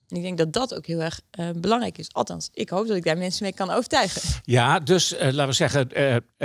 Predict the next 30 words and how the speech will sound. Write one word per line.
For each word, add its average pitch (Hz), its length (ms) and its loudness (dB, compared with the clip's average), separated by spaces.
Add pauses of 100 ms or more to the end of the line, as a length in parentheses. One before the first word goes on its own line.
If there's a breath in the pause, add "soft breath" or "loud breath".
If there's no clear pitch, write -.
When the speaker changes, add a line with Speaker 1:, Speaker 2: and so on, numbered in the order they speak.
Speaker 2:
die 123 400 -2
progressieve 139 640 0
partijen, 123 540 0
die 110 160 -6
kunnen 117 320 -6
nu 127 180 -6
nog 113 200 -6
niet 127 180 -2
op 113 100 -8
heel 123 220 0
erg 95 200 -4
veel 85 180 -4
steun 95 360 -2
rekenen 107 440 -4
eigenlijk. 98 420 -6
Speaker 1:
Hmm. 165 200 -6
Speaker 2:
Eh, 92 300 -6 (1700)
dan 123 200 -2
s-, - 220 -2
zie 135 420 0
ik, - 100 -12
eh, 127 220 2
b-, 117 240 -6
bijvoorbeeld 110 380 -6
Lodewijk 107 500 -2
Asscher 104 460 -4
naar 92 280 -6
Lilian 92 420 -6
Ma-, 92 200 -8
eh, 90 400 -6